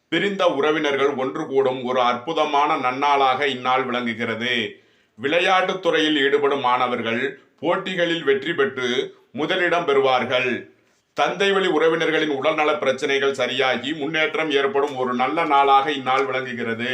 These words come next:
அதிர்ஷ்டம் தரும் நவக்கோள்கள் புதன், சனி. அதிர்ஷ்ட எண்கள் ஐந்து, பதினாலு, தொண்ணூத்தி ஐந்து, எண்பத்தி ஆறு, முப்பத்திரெண்டு, எழுபத்தி ஏழு மற்றும் எட்டு, நாற்பத்தி நான்கு,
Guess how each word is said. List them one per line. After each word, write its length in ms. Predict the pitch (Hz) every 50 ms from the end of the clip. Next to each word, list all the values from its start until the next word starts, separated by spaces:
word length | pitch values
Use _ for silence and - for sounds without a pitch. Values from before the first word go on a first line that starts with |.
| 120 113 104 - - - _ _ _ _ _ _ _
அதிர்ஷ்டம் 540 | - - 135 151 165 196 - - 208 208 202
தரும் 380 | - 175 165 165 165 165 156 135
நவக்கோள்கள் 720 | 143 175 151 156 160 - 139 139 139 135 123 131 131 143
புதன், 400 | 143 - - 139 139 151 156 165
சனி. 600 | 165 - 127 123 120 123 127 123 117 104 - - _ _ _ _ -
அதிர்ஷ்ட 460 | 123 139 151 180 190 185 185 190 180
எண்கள் 400 | 160 156 151 147 139 139 139 147
ஐந்து, 520 | 135 123 131 143 147 160 165 160 165 170
பதினாலு, 520 | 165 165 135 131 139 143 143 143 143 139 151 147
தொண்ணூத்தி 420 | - 135 131 147 139 139 147 143
ஐந்து, 280 | 135 135 135 135 143 151
எண்பத்தி 500 | 143 131 123 127 135 143 139 135 139 131
ஆறு, 240 | 131 131 131 139 139
முப்பத்திரெண்டு, 600 | 135 123 - 151 143 135 139 135 131 127 127 139
எழுபத்தி 480 | 127 123 131 131 135 139 135 131 135
ஏழு 640 | 117 120 120 123 123 120 120 123 117 107 95 - - _ _ _ _ _
மற்றும் 400 | - 123 147 151 165 165 147 135
எட்டு, 300 | 131 139 139 139 - 170
நாற்பத்தி 520 | 185 175 147 139 147 143 - 160 - - 143
நான்கு, 340 | 143 139 139 139 139 156